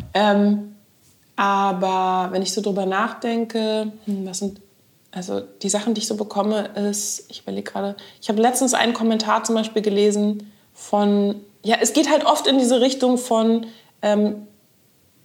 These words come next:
es wird genannt vermeintlich Farbenblindheit. Ich finde den Begriff ein bisschen ungeschickt, aber es geht sozusagen darum, dass, äh, weiße Menschen oft für sich beanspruchen, „Ich sehe keine Unterschiede zwischen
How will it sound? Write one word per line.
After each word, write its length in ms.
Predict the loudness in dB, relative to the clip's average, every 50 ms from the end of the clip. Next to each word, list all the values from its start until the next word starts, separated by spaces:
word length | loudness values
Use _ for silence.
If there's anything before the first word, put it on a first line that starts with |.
| _ _ -8 -6
es 260 | -4 -4 -6 -8 -12 -10
wird 480 | -10 -8 -8 -4 2 2 2 2 4
genannt 300 | 2 2 2 4 2 0
vermeintlich 400 | 0 0 0 0 2 0 -2 -6
Farbenblindheit. 1080 | -6 -2 0 2 4 6 4 4 4 4 0 0 0 -2 -2 -4 -2 0 0 0 -2 -2
Ich 100 | -6 -4
finde 160 | -2 0 0
den 100 | 0 0
Begriff 260 | 0 0 0 -2 0
ein 60 | 0 -2
bisschen 180 | -2 -2 -2 0
ungeschickt, 540 | 0 0 0 2 2 0 0 0 -2 -2
aber 340 | 0 0 2 2 2 0 0 -4 -12 -14 -12 -4
es 140 | -4 0 2
geht 140 | 2 2 2
sozusagen 420 | 0 -2 0 0 0 2 2 2
darum, 500 | 2 2 2 2 2 2 2 2 0 -4 -6 -8 -4
dass, 360 | -2 -2 0 0 -2 -2 -2
äh, 200 | -4 -4 -4 -2
weiße 280 | -2 -2 0 0 0 0
Menschen 320 | 2 2 2 0 -2 -2
oft 200 | -2 -4 -4 -4 -6
für 100 | -4 -4
sich 160 | -4 -2 -4
beanspruchen, 680 | -2 -2 -2 -2 -2 -4 -4 -4 -2 -2 -2 -4 -4 -6 -12 -18 _ -6
„Ich 160 | -6 -4 0
sehe 220 | 4 4 4 4 4
keine 300 | 2 -2 0 0 0 0
Unterschiede 580 | 0 0 0 0 -2 -2 -2 -2 -2 -4 -4
zwischen 680 | -6 -6 -6 -4 -4 -4 -4 -4 -4 -6 -6 -8 -10